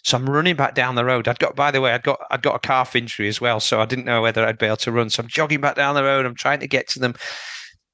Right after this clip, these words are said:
I'm thinking, "No, I'm gonna be there." And then I got there and they both stood there in transition, <laughs> no shoes,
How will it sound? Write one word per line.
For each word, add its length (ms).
I'm 120
thinking, 320
"No, 100
I'm 80
gonna 180
be 180
there." 320
And 160
then 180
I 60
got 300
there 280
and 160
they 60
both 220
stood 340
there 240
in 60
transition, 680
<laughs> 160
no 220
shoes, 600